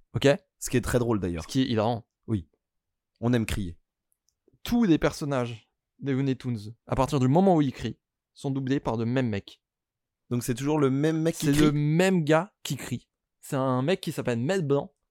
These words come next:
Speaker 1: Et c'est le même mec, en, en anglais en tout cas, qui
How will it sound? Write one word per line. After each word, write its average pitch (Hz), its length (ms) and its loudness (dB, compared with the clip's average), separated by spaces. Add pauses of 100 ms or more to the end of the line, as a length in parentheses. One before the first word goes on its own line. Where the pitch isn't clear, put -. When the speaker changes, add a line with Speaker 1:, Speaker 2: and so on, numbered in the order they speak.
(360)
Speaker 1:
Et 131 100 -2
c'est 165 380 2 (120)
le 135 260 0
même 175 420 0
mec, 190 300 -2
en, 120 380 -6
en 127 100 -6
anglais 131 180 -4
en 117 120 -4
tout 110 80 -14
cas, 131 120 -6 (1000)
qui - 200 -12